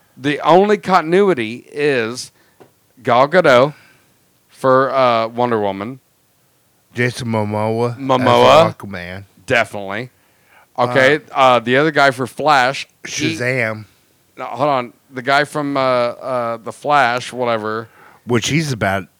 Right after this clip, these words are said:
Speaker 1: He's, he got fucking arrested a few times.
Speaker 2: Th-, he's on his
Speaker 1: He's
Speaker 2: way
Speaker 1: done.
Speaker 2: he, he's on his way out.
Speaker 1: No, he's done. He's absolutely done.
Speaker 2: Um, but
Speaker 1: And then, and then you got Ben Affleck, or Ben Affleck.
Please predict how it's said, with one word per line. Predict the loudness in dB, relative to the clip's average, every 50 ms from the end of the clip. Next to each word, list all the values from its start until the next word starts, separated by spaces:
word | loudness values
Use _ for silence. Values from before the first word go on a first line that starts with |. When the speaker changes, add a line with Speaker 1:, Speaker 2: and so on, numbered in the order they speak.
| _ _ _ _
Speaker 1:
He's, | -16 -10 -6 -4 -4 -4 -4 -4 -6 -8 -10
he | -14 -12 -10 -8 -8
got | -4 0 2 2 2 2 -2 -4
fucking | -4 -4 -4 -4 -8 -6
arrested | -4 -2 -4 -4 -4 -8 -12
a | -12
few | -10 -8 -8 -8 -8
times. | -6 -6 -6 -6 -6 -8 -12 -14 -16 -16 -16 -14
Speaker 2:
Th-, | -12 -14 -14 -12 -10 -6 -4
he's | -2 0 0 0 2 0
on | 0 2 2 2
his | 0 0 0
Speaker 1:
He's | -2 -2 -2
Speaker 2:
way | -2 0
Speaker 1:
done. | 2 2 2 2 0 -4 -8
Speaker 2:
he, | -6 -4 -4 -4 -4
he's | -4 -2 -2 0 0 0
on | -2 -2 -2 -2
his | -4 -6 -6 -8
way | -10 -10 -8 -8 -8 -8
out. | -6 -6 -6 -8 -10 -12
Speaker 1:
No, | -6 -2 -2 -2
he's | -2 -2 -4 -6
done. | -4 -2 -2 -2 -2 -2 -6 -10 -18 _ _ -20 _ _ _ _
He's | -12 -8 -8 -4 0 0
absolutely | 0 0 0 -2 -8 -8 -6 -6 -6 -6 -8 -10
done. | -10 -10 -12 -12 -14 -20 -20 _ -8
Speaker 2:
Um, | -6 -4 -4 -4 -6 -6 -10 -12 -6
but | -2 0 2 2 4
Speaker 1:
And | 2 4 4
then, | 2 2 0 -2 -8 -8
and | -6 -4 -2 0
then | -2 -2 -2 -4 -8
you | -6
got | -2 0 2 2 2 0 -2 -8 _ -20 -20 _ _ _ _ _ _ _ -20 -12 -4
Ben | -2 0 0 0
Affleck, | 0 0 0 0 -2 -6 -12 -10 -10 -10 -12 _ -20 _ -10
or | -8 -6 -6 -8
Ben | -8 -6 -6 -6
Affleck. | -6 -6 -6 0 2 4 4 2 0 -6